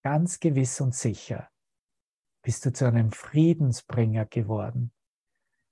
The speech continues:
wie dein Vater dir den Frieden gab, dein Vater im Himmel dir den Frieden gab. Denn das Ziel des Friedens kann nicht losgelöst von seinen Bedingungen angenommen werden,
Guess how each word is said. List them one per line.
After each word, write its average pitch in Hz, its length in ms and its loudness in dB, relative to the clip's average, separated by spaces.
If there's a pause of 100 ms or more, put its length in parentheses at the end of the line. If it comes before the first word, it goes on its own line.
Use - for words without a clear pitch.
(180)
wie 160 320 6
dein 113 280 6
Vater 156 800 0 (300)
dir 127 200 6
den 107 220 2
Frieden 127 640 0
gab, 104 400 -4
dein 107 220 0
Vater 127 600 0
im 123 160 0
Himmel 110 560 0
dir 123 140 -2
den 107 220 -4
Frieden 117 500 -2
gab. 101 400 -8 (1120)
Denn 127 140 6
das 131 260 4
Ziel 190 340 4
des 147 200 2
Friedens 143 460 4
kann 139 240 0
nicht 147 240 0
losgelöst 120 680 0
von 120 140 2
seinen 120 320 2
Bedingungen 127 600 2
angenommen 113 640 0
werden, 107 340 -4